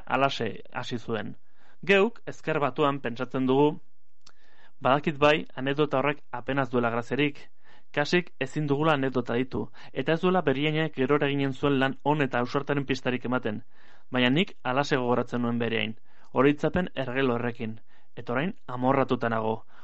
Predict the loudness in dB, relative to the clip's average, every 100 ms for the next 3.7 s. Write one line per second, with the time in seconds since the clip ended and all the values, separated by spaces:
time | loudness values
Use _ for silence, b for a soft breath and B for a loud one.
0 | b 2 4 6 4 4 2 2 0 -4
1 | -4 0 0 2 0 2 0 -2 -4 -4
2 | -2 0 0 -2 0 0 0 0 -2 -2
3 | -2 2 0 0 -4 -6